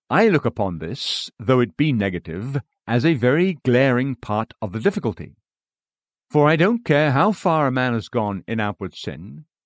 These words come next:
if he has some point left in him of common honesty, or love for his family, or generous heartedness, you know where to commence operations,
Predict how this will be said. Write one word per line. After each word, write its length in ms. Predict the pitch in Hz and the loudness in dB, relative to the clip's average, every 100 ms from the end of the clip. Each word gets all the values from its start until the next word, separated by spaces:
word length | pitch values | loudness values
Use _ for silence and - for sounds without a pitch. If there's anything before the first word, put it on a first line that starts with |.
| _ _ - | _ _ -2
if 160 | 160 | 0
he 120 | 269 214 | 4 4
has 240 | 175 151 | 2 0
some 300 | - 175 214 | 0 -2 -2
point 400 | - 170 151 - | -2 0 0 0
left 280 | 117 113 - | 0 0 0
in 140 | 143 | 0
him 260 | 127 98 120 | 2 0 -2
of 180 | 104 - | -4 -2
common 360 | 143 190 208 | 0 0 0
honesty, 720 | 190 131 120 - - 78 98 127 _ - | -2 -2 -2 -2 -8 -8 -10 -14 _ -2
or 180 | 117 | 2
love 240 | 113 143 185 | 4 4 2
for 200 | - 190 | 0 0
his 120 | 160 | 0
family, 640 | - 139 135 104 82 98 117 _ | 0 0 0 -2 -4 -6 -8 _
or 140 | - 120 | 0 0
generous 500 | - 151 151 123 - | 2 0 2 -2 -2
heartedness, 840 | 147 226 160 - 82 113 - - _ _ _ - | -2 0 0 -4 -6 -6 -8 -8 _ _ _ 0
you 140 | 147 | 4
know 240 | 139 165 | 4 4
where 300 | 208 160 120 | 2 4 2
to 140 | 131 165 | 2 0
commence 440 | - 113 104 - | 0 0 0 -2
operations, 880 | 120 160 214 240 - 82 - - - | -4 0 0 0 -2 -12 -12 -12 -12